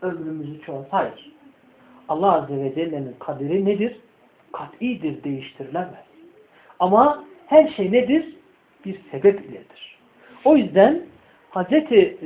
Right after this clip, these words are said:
Zeynep radıyallahu anha da Allah Resulü sallallahu aleyhi ve sellem'in ısrarla çağırması nedir?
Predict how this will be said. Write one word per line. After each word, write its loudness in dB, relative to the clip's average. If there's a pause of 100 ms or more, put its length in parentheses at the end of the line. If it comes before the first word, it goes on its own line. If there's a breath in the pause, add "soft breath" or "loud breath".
(120)
Zeynep 4
radıyallahu 2
anha -6
da 0 (420 loud breath)
Allah 2
Resulü -4
sallallahu -2
aleyhi -4
ve -12
sellem'in -12
ısrarla 6
çağırması 0
nedir? 2